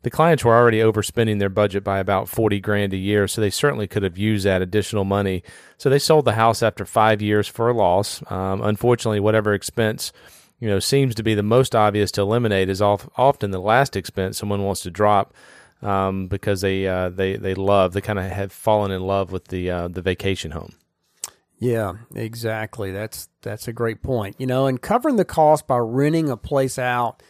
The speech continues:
Speaker 2: is also rarely the answer. I mean, the rents quoted by the real estate agents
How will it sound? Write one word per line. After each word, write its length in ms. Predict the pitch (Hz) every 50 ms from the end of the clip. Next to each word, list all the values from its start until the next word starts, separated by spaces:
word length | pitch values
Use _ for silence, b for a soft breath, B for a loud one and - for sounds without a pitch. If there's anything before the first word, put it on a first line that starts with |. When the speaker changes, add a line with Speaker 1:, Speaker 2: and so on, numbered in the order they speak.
| b b b b b b b _
Speaker 2:
is 300 | - 120 123 120 113 -
also 640 | - 127 135 160 180 - - 151 131 123 120 110 -
rarely 360 | - 117 120 120 123 117 123
the 120 | 117 110 110
answer. 580 | 110 113 113 107 110 113 - - 107 110 104 -
I 80 | 113
mean, 380 | 117 120 123 120 120 123 123 113
the 100 | 110 110
rents 340 | 117 127 143 180 214 214 -
quoted 400 | - - 156 160 151 151 139 131
by 120 | 135 127
the 100 | 117 120
real 240 | 110 120 135 151 160
estate 300 | 165 151 - - 127 113
agents 520 | 113 113 117 123 117 120 117 117 - -